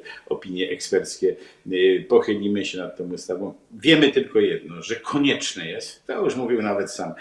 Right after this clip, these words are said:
pan minister Ziobro, konieczna jest rewizja polskiego ustawodawstwa, głównie w zakresie Izby Dyscyplinarnej,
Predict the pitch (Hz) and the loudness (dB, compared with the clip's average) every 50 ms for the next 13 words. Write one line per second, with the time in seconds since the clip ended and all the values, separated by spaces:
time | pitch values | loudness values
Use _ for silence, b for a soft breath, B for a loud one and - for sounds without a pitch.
0 | B B B B B B B 90 82 95 92 92 95 90 80 - - 87 76 - | B B B B B B B -6 -4 -4 -2 -2 -2 -4 -4 -4 -4 -4 -2 0
1 | 101 98 95 98 85 - 92 87 87 85 80 - - 87 85 80 87 92 87 85 | -2 -2 0 -2 -4 -4 -4 -8 -6 -8 -10 -10 -8 -8 -6 -4 -2 -2 -2 -2
2 | 85 78 76 76 78 78 78 - B B B B B B 90 80 - - - 87 | -4 -10 -10 -8 -8 -8 -8 -10 B B B B B B -6 -6 -4 -4 -6 -4
3 | 85 85 82 82 82 - 85 76 82 80 92 98 - - - - - 117 131 156 | -4 -6 -8 -8 -10 -10 -10 -8 -4 -4 -2 -4 -4 -6 -10 -10 -6 -2 -2 0
4 | 165 - - 113 113 101 90 95 90 - - 107 104 - - 98 92 90 80 - | 0 0 -2 -2 -2 0 0 0 -2 -2 0 0 0 0 0 -2 -4 -4 -6 -10
5 | 107 104 95 101 92 90 82 - - 98 87 - 87 90 90 95 101 101 101 107 | -10 -6 -4 -4 -4 -4 -6 -8 -6 -6 -6 -8 -8 -10 -6 -4 -4 -4 -4 -4
6 | 104 | -6